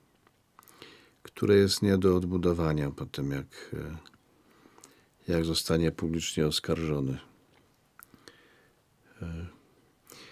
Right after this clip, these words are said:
więc tam, gdzie, e, trzeba, absolutna jawność, tam, gdzie i, i, i tu nie ma dyskusji. Natomiast dokąd, e, dokąd się dzieją procedury,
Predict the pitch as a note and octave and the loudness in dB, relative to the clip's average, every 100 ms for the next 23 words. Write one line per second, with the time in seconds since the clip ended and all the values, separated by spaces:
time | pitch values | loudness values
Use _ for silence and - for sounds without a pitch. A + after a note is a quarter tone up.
0 | - - _ _ _ _ _ _ _ _ | -20 -20 _ _ _ _ _ _ _ _
1 | _ _ _ _ _ _ _ _ _ _ | _ _ _ _ _ _ _ _ _ _
2 | _ _ _ _ _ - - - G2+ G2+ | _ _ _ _ _ -14 -14 2 4 6
3 | F2+ F2+ F2 B1+ - - D#2+ - - F#2+ | 6 6 6 6 0 -4 -6 -4 0 4
4 | F2 E2+ E2 - G#2 F#2+ F#2+ F2 D#2 D2 | 4 4 2 2 2 2 2 4 2 0
5 | C#2 C#2 - - D#2 D#2 D2+ D#2 D2 C#2+ | -2 -2 -6 -6 -2 -2 -2 -2 -2 -2
6 | D#2+ D#2 C2 D#2 D2 D2+ G2 - - D2 | -2 -4 -4 -6 -6 -8 -12 -10 -8 -8
7 | - - E2+ E2 D#2 E2 - - D#2 - | -8 -4 0 0 0 -2 -4 -6 -6 -6
8 | D#2+ - - - - - - - _ F#2 | -10 -16 -20 -20 -20 -20 -20 -20 _ -6
9 | E2+ F2+ F#2 F2+ F#2+ F2+ F#2+ F2+ F2 - | -2 2 2 2 0 2 2 0 -2 -6
10 | - E2+ E2 E2+ F#2 - _ _ _ - | -2 -2 -2 -4 -8 -12 _ _ _ -20
11 | - - _ - - F2+ - F#2 - F#2+ | -20 -20 _ -20 -2 0 2 0 2 2
12 | F2 F2+ F2 F2 - E2+ - E2 D#2+ D#2 | 6 6 6 4 0 -2 0 0 0 0
13 | D#2+ D#2+ | 0 -2